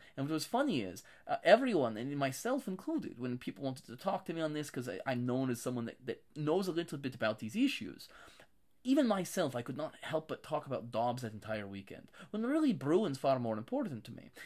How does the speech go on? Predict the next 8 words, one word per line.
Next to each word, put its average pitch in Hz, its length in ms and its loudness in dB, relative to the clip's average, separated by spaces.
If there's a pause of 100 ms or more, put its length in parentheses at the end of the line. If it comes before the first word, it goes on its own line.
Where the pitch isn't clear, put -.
It 160 280 -10
truly 269 360 2
was 151 460 2
a, 107 260 0
um, 98 320 -4
a, 107 280 -6
a - 60 -8
psychic, - 640 -2